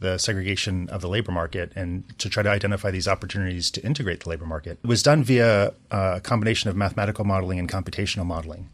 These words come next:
The idea that word-of-mouth recruitment was this kind of homosocial reproduction process, I took that seriously, and we can study it as a population process. So we can look at it like an ecologist might look at dynamics of species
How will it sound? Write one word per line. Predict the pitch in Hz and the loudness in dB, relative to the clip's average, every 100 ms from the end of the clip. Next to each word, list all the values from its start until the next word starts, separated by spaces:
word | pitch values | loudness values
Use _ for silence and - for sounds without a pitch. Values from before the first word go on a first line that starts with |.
| - | -10
The | 113 117 113 | -2 2 2
idea | 110 110 117 127 120 | 4 4 6 6 6
that | 113 104 - | 6 2 4
word-of-mouth | 110 117 113 98 | 4 4 4 2
recruitment | 107 123 110 101 | 0 -2 0 0
was | 101 | -2
this | - 98 | -2 -2
kind | - 98 | -2 -4
of | - | -2
homosocial | 117 113 107 - 107 104 | 0 2 0 0 -2 0
reproduction | 101 101 98 101 - 90 90 | -2 0 0 2 0 -2 -2
process, | - 143 - 87 87 - - - | 2 2 2 -2 0 -2 -4 -6
I | 135 | -2
took | 165 151 | 0 2
that | 143 | 4
seriously, | - 160 139 - 101 - | 4 6 4 4 0 -2
and | 110 101 98 95 95 - | 0 2 0 -2 -4 2
we | 143 | 4
can | 139 127 | 6 4
study | 117 - 165 | 4 6 6
it | 139 | 4
as | 113 | 4
a | 113 | 0
population | - 120 120 120 123 101 | -2 -2 2 4 4 2
process. | - 92 - - - - - _ _ _ | 0 -2 -2 -2 -2 -2 -8 _ _ _
So | - - 113 107 101 101 - - - | -6 0 2 2 0 -4 -16 -10 -2
we | |
can | 120 120 113 | 2 4 4
look | 123 | 4
at | 120 113 | 4 4
it | 104 - - - - | 2 -2 -18 -20 -4
like | 110 107 101 - - | 2 2 0 -16 -8
an | 107 101 | -2 0
ecologist | 98 - 185 170 87 - - - _ - | 0 2 6 6 4 -2 -2 -10 _ -16
might | - 107 101 | -2 0 2
look | 110 104 101 | 0 0 -2
at | 101 92 - - - _ | -6 -6 -8 -18 -20 _
dynamics | - 101 104 104 104 - | 0 2 4 2 2 0
of | - 101 95 | 0 -4 -2
species | - - 135 - 104 92 87 - | 0 0 2 2 2 0 0 -2